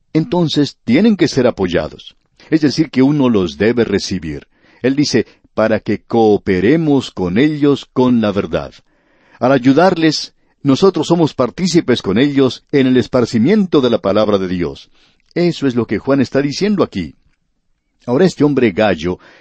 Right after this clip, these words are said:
es una persona maravillosa, uno de esos maravillosos santos de la iglesia primitiva. Uno desearía que todos ellos fueran como él en la iglesia primitiva. Pero lamentamos tener que decir que no todos eran así. Y llegamos ahora a otro hermano, llamado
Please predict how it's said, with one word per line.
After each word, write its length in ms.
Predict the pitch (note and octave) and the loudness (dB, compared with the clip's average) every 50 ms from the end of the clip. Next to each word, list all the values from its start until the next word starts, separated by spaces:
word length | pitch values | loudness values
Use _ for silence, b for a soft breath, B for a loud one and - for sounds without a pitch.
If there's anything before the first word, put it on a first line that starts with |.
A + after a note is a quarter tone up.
| b | b
es 140 | b D3+ - | b -6 -4
una 160 | E3 D#3+ C3 | -2 -2 -2
persona 420 | - - F#2 D#2 - A2+ A#2 A2+ G#2 | -2 -2 -6 -4 -2 -2 0 0 2
maravillosa, 880 | G2+ G2 F#2 F2 E2+ D#2 E2+ D2 C#2 - F2+ E2 - - - C#2+ - _ b b b b b b b b | 2 0 0 0 -2 -4 -6 -10 -6 -4 -4 -4 -4 -8 -14 -14 -16 _ b b b b b b b b
uno 180 | E3+ F3+ D#3+ | -2 0 2
de 100 | C3+ D3+ | 2 2
esos 220 | D3 - D3 B2+ A#2 | 2 0 -2 -2 0
maravillosos 800 | A#2 A#2 A2+ A#2 A#2 A2 A2 A2 A#2 D3+ D#3+ - - - G#2 - | 2 2 2 2 2 0 -2 0 2 0 0 2 0 -2 -2 -2
santos 400 | - B2+ C#3+ D3 C3+ - A#2+ G#2+ | 0 0 0 0 0 0 -2 -2
de 80 | G2 G2 | -2 -2
la 80 | F2+ | -2
iglesia 340 | E2+ D#2+ G2 A2+ - - G#2 | -4 -2 -2 -2 0 -2 -4
primitiva. 600 | - G2 F#2+ F#2 F2+ - - A2 F#2 D2 C#2 - _ _ _ _ _ _ - | -4 -2 -4 -4 -4 -2 -2 -4 -4 -4 -8 -14 _ _ _ _ _ _ -2
Uno 180 | - C#3+ D3 B2 | 0 2 2 4
desearía 500 | A2 G#2+ - - F#2 E2 F#2 A#2 A#2 G#2+ | 2 0 0 -2 -6 -2 0 0 0 -2
que 200 | - - F#2 E2+ | -2 -6 -6 -6
todos 440 | _ - E3 F#3 F3 D#3+ C3 - | _ 0 0 2 2 2 0 0
ellos 260 | D#3+ F3 D#3+ A#2+ G2 - | 0 -2 0 -2 -4 -2
fueran 220 | - B2 A#2+ G#2+ | 0 0 0 0
como 300 | - - F#2+ F2 E2+ G#2+ | 0 -2 -2 0 0 0
él 100 | D3 D3+ | 2 2
en 80 | C3 G#2+ | 2 0
la 80 | F#2+ | 0
iglesia 320 | F2+ F2 G#2 G#2 - G#2+ F#2+ | 0 0 -2 -2 -2 -2 -2
primitiva. 560 | G2+ G2+ G2 G2 F2+ - F3 D3 G2+ D2+ - b b b b b b b b _ _ _ - | -2 -2 -2 -2 -2 -2 -4 -4 -4 -6 -10 b b b b b b b b _ _ _ -6
Pero 200 | - B2 A#2+ B2 | -4 0 0 2
lamentamos 580 | C3 A#2 A2 F#2+ F2+ - - A2+ A#2 A2 F#2 | 2 2 0 0 -2 -2 0 0 0 0 -2
tener 320 | - - F2 F#2 G#2+ G#2+ F#2+ | -4 -6 -4 -2 -2 -4 -2
que 100 | - G2 | -4 -6
decir 360 | E2 D#2+ - - B2 A#2 F#2+ | -6 -6 -2 -2 -2 -2 -2
que 160 | - G#2+ F2 | -4 -6 -4
no 220 | E2+ F#2 A2+ A#2 G2+ | -2 0 0 0 0
todos 400 | - - - D3+ B2 G2+ F2 - | -2 0 0 0 0 0 -2 -2
eran 220 | A2+ G#2 G2 F2+ E2+ | -2 -2 -2 -2 -4
así. 340 | D#2 - - D3 B2+ - b b b b b b b b b b b b b b b b b b b | -6 -6 -4 -4 -4 -4 b b b b b b b b b b b b b b b b b b b
Y 80 | C#3+ D#3+ | -4 0
llegamos 400 | E3+ G3 G3+ A#3 A3 F3+ - D#3 | 0 2 2 2 2 2 2 2
ahora 320 | D3 D3+ D3+ D#3+ D#3 - - | 2 2 2 2 0 -2 -4
a 120 | - B2+ | -2 0
otro 420 | A2+ A#2+ D#3 E3 E3 - - B2 A#2+ | 2 2 4 4 2 2 2 0 2
hermano, 480 | A2 G2 F#2+ F2 D#2+ D#2 D2 C#2+ C#2 - | 2 2 0 0 -2 -4 -8 -14 -14 -8
llamado 520 | G2+ G#2 A2 A#2+ C3+ C3+ C3 A2+ A2+ A#2 | -2 -2 0 2 2 2 2 2 -2 -2